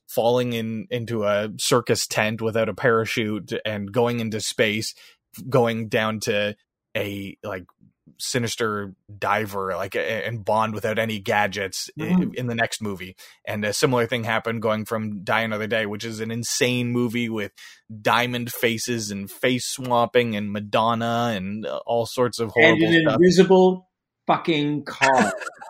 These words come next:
Speaker 1: And an invisible car. Uh, going from that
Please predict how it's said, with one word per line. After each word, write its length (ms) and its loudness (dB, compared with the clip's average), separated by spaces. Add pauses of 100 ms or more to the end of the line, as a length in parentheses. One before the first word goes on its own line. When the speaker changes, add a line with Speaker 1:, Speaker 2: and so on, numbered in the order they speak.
(500)
Speaker 1:
And 240 4
an 100 2
invisible 640 2 (100)
car. 440 4 (440)
Uh, 280 4 (100)
going 400 6
from 220 4
that 380 10